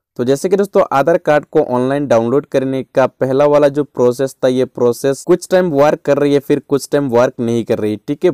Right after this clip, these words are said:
बहुत व्यूअर्स ने मुझे कमेंट किया है कि जब भी विजिट कर रही है वो वेबसाइट पर, तो ये ऑटोमेटिकली बैक हो जा रहा है, ठीक है। और बहुत व्यूअर्स लोगों को आधार कार्ड को डाउनलोड करने में बहुत सारा दिक्कत आ रहा है।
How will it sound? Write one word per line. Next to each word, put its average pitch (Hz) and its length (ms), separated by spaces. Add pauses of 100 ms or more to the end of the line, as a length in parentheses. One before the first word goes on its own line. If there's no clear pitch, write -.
बहुत 156 260
व्यूअर्स 156 340
ने 156 100
मुझे 143 300 (100)
कमेंट 139 340
किया 135 180
है 127 100
कि 127 200
जब 131 280
भी 170 120
विजिट 139 420
कर 139 200
रही 139 120
है 139 80
वो 123 220
वेबसाइट 127 560
पर, 135 200 (460)
तो 156 60
ये 165 160
ऑटोमेटिकली 170 680
बैक 135 240
हो 120 140
जा 110 140
रहा 107 100
है, 107 60
ठीक 143 260
है। 170 60
और 123 240
बहुत 131 280
व्यूअर्स 143 400
लोगों 143 260
को 147 240
आधार 120 320
कार्ड 127 280
को 147 140
डाउनलोड 113 400
करने 131 260
में 131 200
बहुत 117 220
सारा 135 240
दिक्कत 120 460
आ 127 100
रहा 127 100
है। 160 160